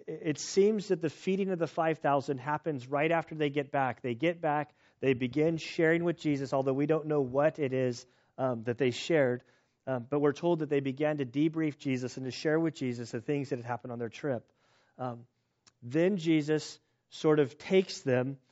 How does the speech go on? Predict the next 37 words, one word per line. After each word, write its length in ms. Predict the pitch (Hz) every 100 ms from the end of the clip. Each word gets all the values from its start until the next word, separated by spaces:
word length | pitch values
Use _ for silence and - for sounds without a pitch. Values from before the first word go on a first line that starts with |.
| _ _ - 131
to 120 | - 156
the 140 | 156
other 180 | 175 170
side 300 | - 170 160
of 180 | 131 131
Bethsaida, 680 | 139 - 160 147 120 123 147 _ _ _
which 260 | 135 135 151
I'll 140 | 127
get 200 | 135 139
to 100 | 143
in 80 | 127
a 40 |
second 380 | 101 139 120 123
here, 220 | 113 110
to, 160 | - 131 -
to 160 | 143 131
give 280 | 117 151 147
them 160 | 151
some, 520 | 135 - - 135 127 120 _
some, 380 | - 147 127 113 _ _ _ _ _
some 380 | - 131 117 113 _ -
rest, 760 | 131 127 139 165 - - -
some 220 | 135 120
respite, 560 | 127 147 - - 147 147 _ _ _ -
um, 140 | 123
some 260 | 117 131 127
recovery 480 | 123 - 143 147 131
time 320 | - 120 117 -
from 100 | 117
the 100 | 110
things 320 | 135 131 113
that 120 | 117
they 180 | 123 113
had 240 | 120 110 - _ _ _
en-, 220 | 123 120 -
endured. 540 | 120 117 127 113 101 - _ - _
Matthew 680 | 127 151 226 - 175 151